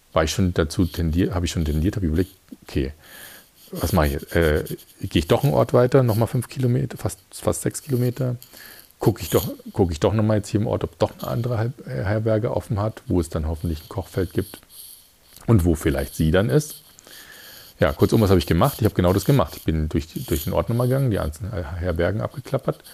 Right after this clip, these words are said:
haben wirklich alle zu, nur diese hier hat offen. Hab dann, bin nochmal hier, hab gesehen, dass, ah, da drüber noch ein Raum ist.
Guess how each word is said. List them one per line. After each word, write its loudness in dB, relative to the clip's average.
haben -2
wirklich 0
alle 2
zu, 4
nur 2
diese 2
hier 4
hat 0
offen. -2
Hab -2
dann, 4
bin 2
nochmal 2
hier, 4
hab -8
gesehen, 4
dass, -2
ah, -2
da 0
drüber 4
noch 0
ein 0
Raum 0
ist. -4